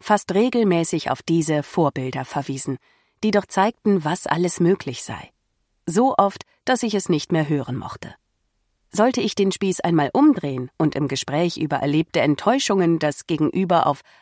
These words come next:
all jene Superperformer als Vorbild verweisen, für die Scheitern eine unbekannte Vokabel ist? Die absurde Vorstellung, dass paralympische Erfolge und andere Höchstleistungen unter behinderten Menschen den Beweis dafür lieferten,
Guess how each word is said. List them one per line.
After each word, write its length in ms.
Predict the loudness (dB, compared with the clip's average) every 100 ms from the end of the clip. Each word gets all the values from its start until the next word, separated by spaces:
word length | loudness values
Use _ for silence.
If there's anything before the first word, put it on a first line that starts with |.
| -2
all 180 | 2
jene 460 | 2 4 4 4 2
Superperformer 840 | 0 -2 -2 -2 -2 2 2 4
als 240 | 2 -2 0
Vorbild 400 | 0 2 -2 -2
verweisen, 500 | -2 0 0 0 0 -4 _ _
für 200 | -2 0
die 240 | 0 -2 -4
Scheitern 560 | -4 -2 0 2 2
eine 300 | 2 0 0
unbekannte 680 | 4 4 4 0 -2 -2 -2
Vokabel 440 | -4 -2 -2 -2
ist? 340 | -6 -6 -8 -14 _ _ _ _ _ _ _ _
Die 80 | 2
absurde 420 | 2 2 2 2
Vorstellung, 600 | 2 0 -2 0 -2 0 -2
dass 240 | -2 -4 -4
paralympische 720 | 0 2 4 4 2 2 2
Erfolge 540 | 0 0 0 0 -2
und 260 | -2 -4 0
andere 360 | 2 2 0
Höchstleistungen 800 | 0 0 0 -2 -2 -2 0 0
unter 300 | 2 0 0
behinderten 540 | -2 0 0 0 2 2
Menschen 400 | 4 2 4 2 2 _ _ _ _
den 160 | 2 4
Beweis 380 | 4 4 2
dafür 280 | 2 2 2
lieferten, 560 | 0 0 -2 0 2